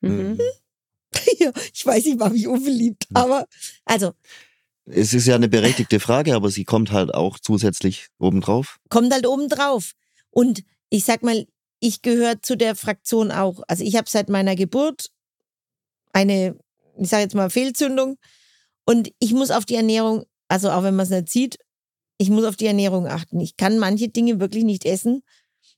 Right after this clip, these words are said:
Speaker 3: Da kommt der Krankenwagen. Also bei mir ist das wirklich so und, ähm, wir haben das ja schon immer. Also ich hatte es ja auch schon in den siebziger Jahren, als es
Speaker 2: Mhm.
Speaker 3: noch nicht en vogue war. Und ich hab da vollstes Verständnis dafür. Aber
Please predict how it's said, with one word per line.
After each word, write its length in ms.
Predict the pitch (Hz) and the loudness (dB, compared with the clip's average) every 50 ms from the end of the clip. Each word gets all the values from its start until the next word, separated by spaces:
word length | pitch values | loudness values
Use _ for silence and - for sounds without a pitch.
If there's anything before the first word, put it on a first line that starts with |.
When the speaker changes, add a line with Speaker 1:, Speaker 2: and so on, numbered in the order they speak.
| _ - | _ -4
Speaker 3:
Da 80 | 202 202 | -2 0
kommt 180 | - 220 233 233 | 2 2 2 2
der 60 | 247 | 0
Krankenwagen. 720 | - - 233 247 262 262 - 240 208 190 175 165 160 165 | 0 0 0 0 0 0 0 0 2 2 0 0 -2 -4
Also 160 | - 170 180 185 | -4 -4 -4 -2
bei 120 | 208 208 | -2 0
mir 180 | 208 214 226 240 | 2 2 2 0
ist 140 | 247 - - | 0 -2 -4
das 160 | 247 220 - | -6 -4 -2
wirklich 380 | 220 247 254 269 285 285 247 | -2 -2 0 -2 -4 -4 -4
so 220 | - - 262 262 262 | -2 -2 0 0 0
und, 420 | 240 226 233 233 214 - - - - - | 0 2 0 0 0 -2 -8 -10 -6 -2
ähm, 180 | 208 208 208 208 | 0 2 2 2
wir 120 | 208 208 | 2 2
haben 120 | 220 220 226 | 0 0 -2
das 140 | 247 233 | -2 -2
ja 100 | - 240 | -2 -2
schon 180 | 226 - 233 233 | 0 0 0 0
immer. 280 | - 214 202 202 180 - | 2 2 2 2 0 -2
Also 140 | - 170 | -4 -4
ich 60 | 185 240 | -2 -2
hatte 180 | 220 220 247 | -2 -2 -4
es 80 | 254 214 | -4 -2
ja 100 | - - | -2 -2
auch 60 | 220 | -2
schon 180 | - - 226 226 | -2 0 0 0
in 60 | 226 | 2
den 120 | 220 226 214 | 2 0 0
siebziger 440 | - 302 - - - 240 220 196 | -2 -4 -4 -4 -2 0 2 2
Jahren, 340 | 180 180 175 160 165 165 - - - - - _ _ - | 2 2 2 0 0 -2 -6 -8 -16 -20 -20 _ _ -2
als 140 | - 190 170 | 0 2 2
es 60 | 185 | 2
Speaker 2:
Mhm. 60 | 214 | 2
Speaker 3:
noch 40 | 214 | 2
nicht 200 | 226 254 262 - | 2 2 0 0
en 180 | - 202 202 196 | 0 0 2 2
vogue 260 | 190 190 180 165 165 - | 2 0 -2 -2 -4 -6
war. 220 | - - - - - _ _ _ _ - - _ _ | -6 -6 -6 -10 -14 _ _ _ _ -20 -20 _ _
Und 120 | - - 220 | 0 2 2
ich 60 | 254 | 2
hab 80 | 226 | 2
da 120 | - - 185 | 2 0 0
vollstes 420 | - - 277 294 - - 311 294 | 2 2 0 0 0 -2 -4 -4
Verständnis 600 | - 302 277 - - 247 240 247 - 202 180 - | -2 -2 -2 0 0 0 0 0 0 -2 -4 -4
dafür. 440 | - 175 160 - - 175 170 165 190 - _ _ _ _ _ _ _ _ _ _ _ _ _ _ _ _ _ - | -4 -6 -6 -4 -4 -2 -2 -4 -4 -8 _ _ _ _ _ _ _ _ _ _ _ _ _ _ _ _ _ -2
Aber 360 | - 214 214 233 233 233 - | 0 0 2 2 0 0 -4